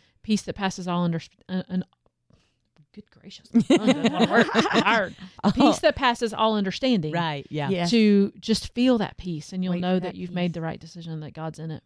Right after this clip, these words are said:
Speaker 2: Yeah.
Speaker 3: That's
Speaker 2: So
Speaker 3: good.
Speaker 2: true.
Speaker 3: Mm-hmm.
Speaker 2: So, study God's word.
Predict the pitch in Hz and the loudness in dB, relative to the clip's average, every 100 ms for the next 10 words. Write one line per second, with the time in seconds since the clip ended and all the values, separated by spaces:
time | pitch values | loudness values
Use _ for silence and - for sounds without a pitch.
0 | _ _ 151 143 131 - _ _ _ 220 | _ _ -8 -6 -8 -16 _ _ _ -20
1 | - 165 156 156 135 - _ 180 165 180 | -12 -10 -10 -10 -12 -14 _ 0 2 4
2 | 247 175 180 - _ _ _ _ _ _ | 4 4 2 -6 _ _ _ _ _ _
3 | _ _ _ - 180 185 190 190 175 147 | _ _ _ -6 -2 2 2 0 -2 -2
4 | 156 | -4